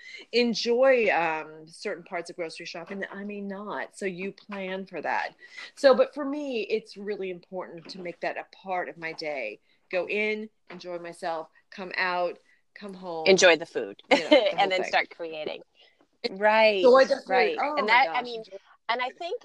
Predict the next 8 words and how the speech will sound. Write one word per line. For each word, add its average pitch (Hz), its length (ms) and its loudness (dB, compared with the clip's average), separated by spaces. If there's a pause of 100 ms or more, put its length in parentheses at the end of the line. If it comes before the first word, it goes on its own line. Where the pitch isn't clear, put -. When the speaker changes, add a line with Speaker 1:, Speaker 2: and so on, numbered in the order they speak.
Speaker 2:
the 240 160 -8 (140)
fall 196 500 -4
brings 214 300 -10
us 190 240 -16
back 170 280 2 (800)
in 202 120 0
a 190 80 0
way 180 540 0